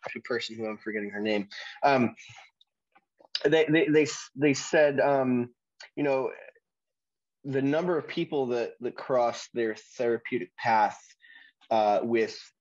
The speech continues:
any variety of, of, uh, uh, issues or illnesses that they're suffering from, you know, it's, it's, it's immeasurable how many of these individuals are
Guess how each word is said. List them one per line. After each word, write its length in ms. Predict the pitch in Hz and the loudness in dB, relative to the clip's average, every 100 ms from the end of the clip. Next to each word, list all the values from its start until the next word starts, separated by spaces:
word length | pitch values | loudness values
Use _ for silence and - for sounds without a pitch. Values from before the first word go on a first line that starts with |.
| _ _ - | _ _ -6
any 220 | 139 156 | -2 0
variety 840 | 123 117 113 113 120 127 117 107 110 | 0 0 0 0 0 -2 -4 -4 -2
of, 380 | 101 92 92 - - - | -2 -4 -8 -14 -20 -8
of, 300 | 113 101 98 - - - - | -6 -6 -8 -18 -20 -14 -8
uh, 120 | 69 - - _ _ 185 _ _ _ _ _ _ - | -6 -8 -12 _ _ -20 _ _ _ _ _ _ -8
uh, 60 | - - | -8 -2
issues 500 | 135 190 - 110 98 | 0 2 2 0 0
or 140 | 104 104 | -2 0
illnesses 480 | 143 190 - 107 | 0 -2 -4 -10
that 140 | - - | -12 -12
they're 100 | 104 | -4
suffering 420 | - 190 - 110 | 0 2 2 -2
from, 320 | - 95 95 - - - - | 0 -2 -2 -8 -18 -10 0
you 80 | 139 | 2
know, 80 | |
it's, 220 | 123 139 139 | 4 2 2
it's, 300 | 143 - - | 0 0 -4
it's 280 | 135 - - | -6 -4 0
immeasurable 520 | 143 147 170 160 135 | 2 2 2 0 0
how 120 | 139 | 0
many 220 | 131 127 | 0 0
of 60 | 123 | -2
these 200 | 117 113 | -2 -4
individuals 540 | 120 110 117 120 | -4 -4 -4 -4
are 60 | 110 | -4